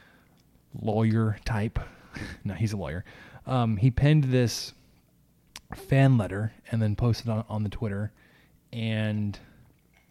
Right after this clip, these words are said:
I read it. I, one, it was, it's really well written. It's like three or four screenshots of, like, a Apple Notes document.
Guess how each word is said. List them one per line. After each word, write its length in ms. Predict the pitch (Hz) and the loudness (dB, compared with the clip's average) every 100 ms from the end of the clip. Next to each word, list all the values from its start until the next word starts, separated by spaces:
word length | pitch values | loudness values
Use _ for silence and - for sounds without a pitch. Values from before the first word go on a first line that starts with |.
| _ _ _ _ | _ _ _ _
I 80 | - | -4
read 300 | 104 107 107 | -2 0 0
it. 180 | 156 - - _ _ _ _ - - - - _ _ - | 0 -2 -20 _ _ _ _ -20 -20 -20 -20 _ _ -10
I, 240 | 110 107 104 - - - _ _ - | -6 -4 -6 -14 -20 -20 _ _ -4
one, 220 | 120 123 | 2 2
it 60 | 110 | 2
was, 160 | 107 | -2
it's 220 | 113 107 | -2 -2
really 160 | 110 127 | 2 4
well 180 | 107 104 | 4 2
written. 420 | 98 85 87 104 120 | -2 -6 -8 -8 -6
It's 220 | 113 - | -6 -4
like 200 | 107 95 - - - - | -6 -8 -18 -20 -20 -8
three 200 | 120 120 | 0 2
or 100 | 117 | 2
four 240 | 101 120 104 | 2 0 0
screenshots 720 | - - 107 107 117 110 - | -4 -4 -2 0 -2 -2 -4
of, 80 | 101 | -4
like, 160 | 98 | -4
a 200 | 95 90 - | -8 -10 -6
Apple 320 | 107 110 98 | -6 -4 -4
Notes 480 | 104 104 101 - - 127 | -4 -4 -6 -12 -8 -4
document. 440 | 117 - 131 131 | -2 0 0 0